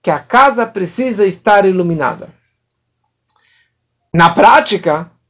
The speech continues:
quem acende é a mulher. Porque a mulher, ela é o pilar da casa. Ela que representa a casa. Então, ela que vai trazer e é a responsável de trazer essa luz, essa chama das velas do Shabat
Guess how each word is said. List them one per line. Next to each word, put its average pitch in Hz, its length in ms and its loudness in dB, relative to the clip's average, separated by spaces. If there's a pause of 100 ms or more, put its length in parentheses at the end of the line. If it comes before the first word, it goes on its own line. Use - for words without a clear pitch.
(140)
quem 208 200 2
acende 190 760 -4
é 190 120 0
a 202 40 0
mulher. 196 440 -6 (420)
Porque 196 240 2
a 220 80 6
mulher, 262 500 2
ela 294 340 4
é 277 80 4
o 254 140 2
pilar 208 480 0
da 143 160 -8
casa. 120 540 -16 (240)
Ela 269 300 2
que 233 140 2
representa 226 800 2
a 190 200 -4
casa. 165 580 0 (160)
Então, 170 240 -2
ela 277 280 2
que 233 140 -2
vai 208 200 0
trazer 185 720 0 (260)
e 160 100 2
é 180 40 6
a 180 100 4
responsável 226 720 0
de 185 100 -6
trazer 208 380 2
essa 190 260 0
luz, 196 480 2 (280)
essa 175 260 -2
chama 262 460 4
das 190 240 -2
velas 214 360 2
do 185 100 -6
Shabat 226 580 0